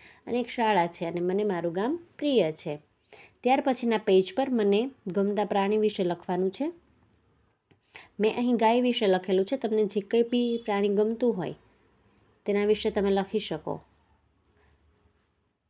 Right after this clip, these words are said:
પાલતુ પ્રાણી કે જંગલી પ્રાણી વિશે પણ લખી શકાય. અને ત્યાર પછી મને ગમતા પક્ષી વિશે તમારે વાક્ય લખવાના છે. મેં અહીં મોર વિશે લખેલું છે.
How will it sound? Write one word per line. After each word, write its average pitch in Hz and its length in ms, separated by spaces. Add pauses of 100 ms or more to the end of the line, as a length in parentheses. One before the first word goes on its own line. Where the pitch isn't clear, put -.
(260)
પાલતુ 180 320
પ્રાણી 214 260
કે 240 120
જંગલી 240 300
પ્રાણી 220 280
વિશે 214 240
પણ 190 140
લખી 170 300
શકાય. 220 440 (880)
અને 202 160
ત્યાર 233 300
પછી 233 460
મને 196 240
ગમતા 208 340
પક્ષી 202 380
વિશે 214 420 (480)
તમારે 180 340
વાક્ય 180 420
લખવાના 185 460
છે. 285 160
મેં 240 160
અહીં 214 160
મોર 214 260
વિશે 202 260
લખેલું 170 460
છે. 285 220